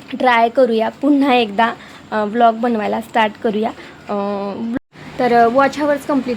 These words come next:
करण्यासाठी आपल्याला लाँग व्हिडिओ टाकावेच लागतात. तर, अ, तुम्हीसुद्धा ट्राय करा, एक यूट्यूबर असाल आणि वॉच आवर्स कंप्लीट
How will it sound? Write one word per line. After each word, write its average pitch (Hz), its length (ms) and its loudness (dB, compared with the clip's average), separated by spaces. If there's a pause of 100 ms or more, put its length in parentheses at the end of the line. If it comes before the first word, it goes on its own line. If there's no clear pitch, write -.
करण्यासाठी 247 500 0
आपल्याला 220 360 0
लाँग 240 220 4
व्हिडिओ 233 240 2
टाकावेच 233 540 2
लागतात. 254 340 -2 (420)
तर, 233 120 2
अ, 226 480 2 (280)
तुम्हीसुद्धा 311 480 4
ट्राय 277 300 0
करा, 262 200 -2
एक 240 200 -2
यूट्यूबर 233 400 -4
असाल 226 280 -2
आणि 214 120 0
वॉच 226 240 -2
आवर्स 208 240 -4
कंप्लीट 226 280 -2